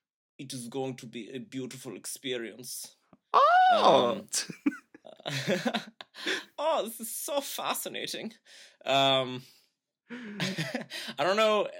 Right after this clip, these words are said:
Speaker 1: <sighs> I guess, like, I keep it not in the upper register in terms of tone, but, like, when I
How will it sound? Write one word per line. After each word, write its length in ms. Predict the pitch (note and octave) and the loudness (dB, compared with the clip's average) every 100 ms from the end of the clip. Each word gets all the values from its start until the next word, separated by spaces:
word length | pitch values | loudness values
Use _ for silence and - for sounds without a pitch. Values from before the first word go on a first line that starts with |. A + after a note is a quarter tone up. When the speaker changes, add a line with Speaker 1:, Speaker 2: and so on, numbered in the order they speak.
| - | -12
Speaker 1:
<sighs> 800 | C#3 - - - _ - - - | -12 -12 -14 -20 _ -20 -20 -6
I 60 | C#3 | 0
guess, 320 | E3 F#3 - | 4 2 2
like, 240 | D3+ B2 - | -2 -2 0
I 140 | B2 | -2
keep 300 | A#2+ - D3 | 0 -2 -4
it 200 | C#3 B2 - | -2 -4 -8
not 300 | A#2+ B2 C3+ | -2 0 2
in 100 | D3 | 0
the 140 | C#3 A#2 | -2 -2
upper 200 | A2+ A2 | -4 -4
register 380 | G#2 G2+ G2+ A2+ | -4 -4 -4 -6
in 80 | |
terms 180 | F#2 G#2+ | -6 -10
of 120 | F#2+ | -10
tone, 320 | - B2 F#3 A3+ | -8 -6 -4 -4
but, 100 | B2 | -2
like, 300 | A2+ G#2+ - | -2 -4 -10
when 240 | A2+ A2+ | -8 -4
I 320 | G#2+ G2+ F#2+ | -4 -4 -8